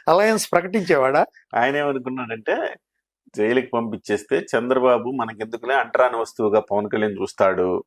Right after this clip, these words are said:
Speaker 2: ఇంకెప్పటికీ పొత్తు ఉండదు, so ఎలాగ వీళ్ళు కలవరు, ఆయన్ని మనం ఎందుకు అంటించుకోవాలని ఈయన అనుకున్నాడు. దానికి భిన్నంగా స్టెప్పులు జరిగి పరి-, పరిణామాలు జరిగినాయి.
Speaker 1: ఇంత
Speaker 2: అవాక్కయ్యాడు.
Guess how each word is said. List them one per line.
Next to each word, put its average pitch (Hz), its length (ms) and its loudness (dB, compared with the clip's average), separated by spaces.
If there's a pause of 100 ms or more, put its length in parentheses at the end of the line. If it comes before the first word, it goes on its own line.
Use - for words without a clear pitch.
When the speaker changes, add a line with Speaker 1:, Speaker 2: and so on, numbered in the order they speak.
(180)
Speaker 2:
ఇంకెప్పటికీ 131 440 2
పొత్తు 123 340 -2
ఉండదు, 95 520 2 (380)
so 196 60 8
ఎలాగ 170 260 6
వీళ్ళు 139 280 2
కలవరు, 107 520 4 (140)
ఆయన్ని 180 320 2
మనం 175 240 2
ఎందుకు 185 220 4
అంటించుకోవాలని 170 640 -2
ఈయన 220 100 6
అనుకున్నాడు. 127 440 0 (500)
దానికి 170 340 2
భిన్నంగా 254 380 2
స్టెప్పులు 214 360 2
జరిగి 156 340 2 (1000)
పరి-, 151 160 6
పరిణామాలు 190 540 2
జరిగినాయి. - 360 -10
Speaker 1:
ఇంత 151 160 0
Speaker 2:
అవాక్కయ్యాడు. 120 600 2